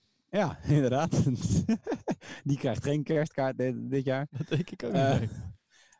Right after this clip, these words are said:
Speaker 1: maar, eh, nee, want dat, dat is wel interessant. Het hangt natuurlijk ook een beetje met dit, dit, eh, deze race samen. Eh, Red, Red Bull zou namelijk, eh, eh, volgens vermoeden, na de wedstrijd in Mexico een uitspraak doen over wie er volgend jaar exact naast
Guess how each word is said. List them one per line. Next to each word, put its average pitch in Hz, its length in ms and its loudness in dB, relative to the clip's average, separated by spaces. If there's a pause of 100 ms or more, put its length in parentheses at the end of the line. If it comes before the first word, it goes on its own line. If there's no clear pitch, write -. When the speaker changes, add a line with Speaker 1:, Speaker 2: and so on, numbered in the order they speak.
Speaker 1:
maar, 131 320 0
eh, 120 640 0
nee, 180 240 0
want 165 120 2
dat, 180 180 0
dat 160 260 -6
is 160 100 -4
wel 190 160 0
interessant. 185 420 -2
Het 156 140 -4
hangt 147 220 -2
natuurlijk 160 280 -2
ook 156 80 -2
een 143 60 -2
beetje 131 220 -2
met 123 160 -2
dit, 185 140 -8 (200)
dit, 151 400 -4
eh, 143 260 2
deze 147 300 2
race 139 260 2
samen. 165 460 -2 (440)
Eh, 123 300 0
Red, 117 200 -2
Red 139 340 -4
Bull 120 360 -2
zou 165 260 2
namelijk, 101 580 -2
eh, 90 640 -4
eh, 87 60 -4
volgens 95 320 -4
vermoeden, 98 460 -2 (380)
na 117 640 0
de 117 280 -2
wedstrijd 113 400 -4
in 98 120 -4
Mexico 107 460 -2
een 90 140 -2
uitspraak 98 500 -4
doen 98 200 -2
over 87 260 -8
wie 101 100 -6
er 95 100 -8
volgend 92 300 -2
jaar 78 180 -8
exact - 560 -6
naast 82 480 -6